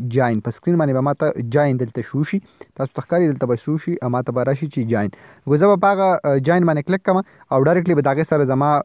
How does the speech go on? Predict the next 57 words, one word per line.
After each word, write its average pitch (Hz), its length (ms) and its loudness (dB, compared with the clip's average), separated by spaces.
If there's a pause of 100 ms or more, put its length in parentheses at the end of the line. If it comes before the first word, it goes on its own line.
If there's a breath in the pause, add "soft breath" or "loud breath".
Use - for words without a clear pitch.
میچ 135 420 0
پلی 170 160 2
شي، 170 120 -14
څنګه 147 220 -4
چې 135 100 -6
ما 135 100 0
مخکې 147 260 -2
تاسو 135 200 -2
ته - 80 -6
په 127 280 0
سټارټ 143 320 -2
کې 131 100 -6
پلی 143 220 2
کړو. 185 140 0 (480 loud breath)
او 143 100 2
تاسو، 208 400 2
اه، 151 180 4
یو 160 180 4
سایټ 185 200 2
ته 170 100 0
به، 160 60 2
مطلب، 160 380 0
هغه 135 280 2
ښایي، 180 180 0
بل 156 140 2
سایټ 135 280 0
ته 139 60 0
به، 165 120 -2 (320 soft breath)
اه، 120 80 -2
ستاسو 175 300 0
آی 165 140 6
ډي 170 100 2
ښایي، 160 160 2
نو 135 80 0
تاسو 135 300 -2 (260 soft breath)
هغه 131 120 2
به 143 80 2
هلته 185 240 2
ګیم 175 180 4
ته 165 100 4
ناست 165 180 2
وي، 160 40 -4
تاسو 139 260 0
به 127 80 4
دلته 151 280 0
ناست 165 240 2
یئ. 147 100 2
ډېر 185 180 4
زیات 180 260 4
خوځ-، 135 640 0
خوندور 143 360 4
او 151 100 6
ډېر 151 120 4
زیات 151 240 2
مزهناک 123 360 0
ګیم 170 200 2
دی. 175 100 2